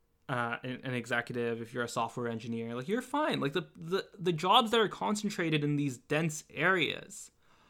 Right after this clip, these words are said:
are, are exactly the ones where you don't have this problem in the first place.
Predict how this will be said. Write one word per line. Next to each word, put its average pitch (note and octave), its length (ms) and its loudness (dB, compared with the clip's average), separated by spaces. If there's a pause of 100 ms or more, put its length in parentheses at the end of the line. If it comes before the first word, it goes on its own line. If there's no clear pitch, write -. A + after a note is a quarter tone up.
(220)
are, D3 520 6 (220)
are D3 160 6
exactly E3 440 8
the F#3+ 100 6
ones E3 260 8
where F3+ 100 6
you E3+ 120 6
don't F#3 140 8
have G3 140 6
this F#3 140 2
problem F3+ 320 8
in F3+ 60 0
the F3 80 0
first G#3+ 300 2
place. - 420 -12